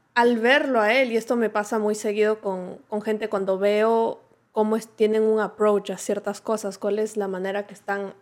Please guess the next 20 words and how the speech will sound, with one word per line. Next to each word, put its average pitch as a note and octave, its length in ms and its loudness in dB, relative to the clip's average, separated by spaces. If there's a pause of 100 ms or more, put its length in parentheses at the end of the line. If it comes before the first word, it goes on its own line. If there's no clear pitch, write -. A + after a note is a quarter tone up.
(160)
haciendo G#3 640 -2
las F#3 180 -6
cosas, G#3 440 -6 (1040)
me A3+ 300 4
veo A3+ 200 6
un A#3 80 4
poco A3 280 2
reflejada G3 580 -2
ahí G#3 480 0
y A3 140 2
me G#3+ 100 2
hace G#3 220 -4
dar G3+ 240 -2
cuenta A3 580 -2 (360)
de G3 440 -4
lo G#3+ 320 0
que G#3 100 -4
me F#3+ 140 -4
falta G3 480 -2
agregar F#3 600 -4